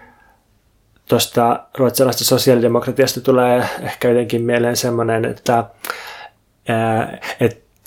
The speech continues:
demariajattelussa keskitytään turvaamaan se, mikä on suurta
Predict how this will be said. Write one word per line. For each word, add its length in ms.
demariajattelussa 1000
keskitytään 1200
turvaamaan 800
se, 500
mikä 340
on 460
suurta 680